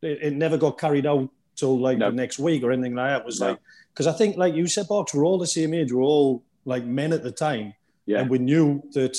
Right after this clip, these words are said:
Speaker 1: if you were having a go at me, there was a reason behind it. And it wasn't
Speaker 2: Yeah.
Speaker 1: just a per-, it wasn't
Speaker 2: It wasn't
Speaker 1: a
Speaker 2: personal.
Speaker 1: personality thing. No, not at all. And I think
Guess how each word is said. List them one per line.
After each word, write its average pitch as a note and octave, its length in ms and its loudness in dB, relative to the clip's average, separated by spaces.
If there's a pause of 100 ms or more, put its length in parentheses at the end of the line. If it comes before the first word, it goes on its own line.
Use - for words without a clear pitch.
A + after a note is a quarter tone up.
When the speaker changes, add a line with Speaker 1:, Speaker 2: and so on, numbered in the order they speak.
(160)
Speaker 1:
if C3+ 160 -4
you E3 80 2
were D3+ 100 2
having D3 160 2
a C3 40 -2
go C#3 180 2
at B2+ 80 0
me, A#2 340 0
there A#2+ 80 -6
was A#2 120 -4
a A#2 40 -4
reason B2 300 2
behind A#2+ 260 -2
it. C3 40 -6
And A#2 80 -8
it A#2 100 -12
wasn't B2 280 -2
Speaker 2:
Yeah. A2 60 2
Speaker 1:
just B2 220 -6
a B2 60 -4
per-, C#3 280 0 (220)
it - 20 2
wasn't D#3+ 260 6
Speaker 2:
It - 20 6
wasn't D3+ 160 6
Speaker 1:
a D#3+ 40 8
Speaker 2:
personal. C#3+ 260 6
Speaker 1:
personality C3+ 200 2
thing. C3+ 400 0
No, D#3+ 160 0
not D3 200 -2
at B2+ 60 -4
all. C#3+ 240 0
And C3 120 0
I B2+ 40 0
think D3+ 320 0